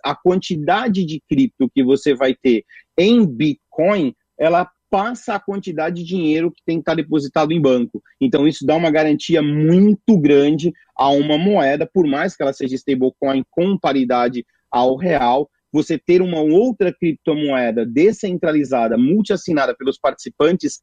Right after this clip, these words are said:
pelos principais participantes da rede, dá uma infraestrutura muito melhor. E a Haas, a gente vem conversando pra que a Haas entre justamente com um mecanismo como esse.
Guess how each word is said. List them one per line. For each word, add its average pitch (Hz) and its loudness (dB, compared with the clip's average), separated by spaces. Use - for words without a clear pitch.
pelos 151 2
principais 160 0
participantes 147 -2
da 120 0
rede, 147 2
dá 131 0
uma 156 0
infraestrutura 151 0
muito 147 0
melhor. 135 0
E 139 2
a 156 0
Haas, 170 -2
a - -6
gente 190 -4
vem 185 0
conversando 190 -2
pra 180 -6
que - -8
a 165 -4
Haas 175 -2
entre 190 0
justamente 180 -2
com 190 0
um 170 -2
mecanismo 170 0
como 180 0
esse. 151 2